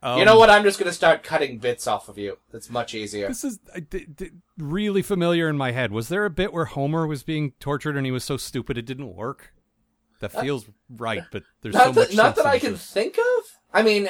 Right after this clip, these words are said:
Speaker 2: by this point, d-
Speaker 1: Yeah.
Speaker 2: thirty seasons into The Simpsons or whatever, there must have been. But,
Speaker 1: Yeah,
Speaker 2: uh,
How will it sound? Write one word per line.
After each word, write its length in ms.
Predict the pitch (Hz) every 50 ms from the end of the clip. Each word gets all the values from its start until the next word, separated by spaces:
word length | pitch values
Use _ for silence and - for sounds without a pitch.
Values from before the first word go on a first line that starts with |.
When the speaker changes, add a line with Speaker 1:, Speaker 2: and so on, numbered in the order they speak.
| 175 170
Speaker 2:
by 140 | 170 190 185
this 180 | 185 214 220 -
point, 380 | - 208 196 180 160 151 147 131 - - 147 147 -
d- 80 | - 139
Speaker 1:
Yeah. 200 | 143 110 73 - _ _ _ _ _ _ _ _
Speaker 2:
thirty 300 | - - 214 208 208 202
seasons 480 | - - 208 208 202 170 170 160 156 156
into 200 | 156 151 139 127
The 100 | 127 120
Simpsons 420 | - 151 143 139 135 131 120 110
or 80 | 113 107
whatever, 260 | 107 107 104 98 110
there 120 | 107 107
must 260 | 107 117 123 - -
have 160 | - 101 78 85
been. 240 | 87 80 85 90
But, 220 | 90 90 87 82 87
Speaker 1:
Yeah, 140 | 185 - 73
Speaker 2:
uh, 100 | -